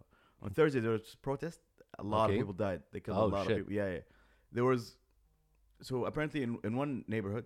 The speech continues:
Speaker 1: this is actually very cool what they're doing in Sudan. It's called, uh, com-, the committees are like, you
Speaker 2: Yep.
Speaker 1: know how there's usually people like, uh,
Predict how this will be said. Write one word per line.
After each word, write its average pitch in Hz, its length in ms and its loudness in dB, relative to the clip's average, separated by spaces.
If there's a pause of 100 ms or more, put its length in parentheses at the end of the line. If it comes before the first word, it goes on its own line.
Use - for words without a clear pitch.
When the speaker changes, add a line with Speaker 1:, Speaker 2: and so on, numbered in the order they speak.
Speaker 1:
this 175 120 -8
is 214 60 0
actually 196 160 -2
very 180 140 2
cool 147 160 0
what 117 100 2
they're 113 100 -2
doing 117 160 -2
in - 40 -2
Sudan. 110 320 -4
It's 98 80 -16
called, 110 240 -4
uh, 98 300 -4 (1040)
com-, 117 160 -2 (160)
the 113 80 -2
committees 151 400 2
are 117 260 4 (180)
like, 104 320 -6 (300)
you 101 100 -2
Speaker 2:
Yep. 110 100 4
Speaker 1:
know 139 80 2
how 143 140 4
there's 120 300 0
usually 120 640 -4 (920)
people 123 260 -2
like, 107 260 -2
uh, 98 240 -2